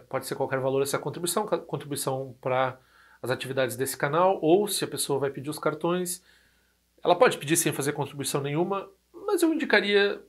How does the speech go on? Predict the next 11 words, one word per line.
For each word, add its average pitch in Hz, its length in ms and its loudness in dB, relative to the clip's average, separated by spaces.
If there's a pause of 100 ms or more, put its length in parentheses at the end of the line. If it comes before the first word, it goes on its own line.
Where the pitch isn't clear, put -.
(180)
pagar 151 280 8
pelo 147 180 2
menos 143 380 -2
o, - 180 -12
a 139 80 -4
postagem, 123 640 0
né, 120 160 -6
dos 117 220 -8
cartões 117 560 -8
pra 117 240 -4
você. 117 420 -8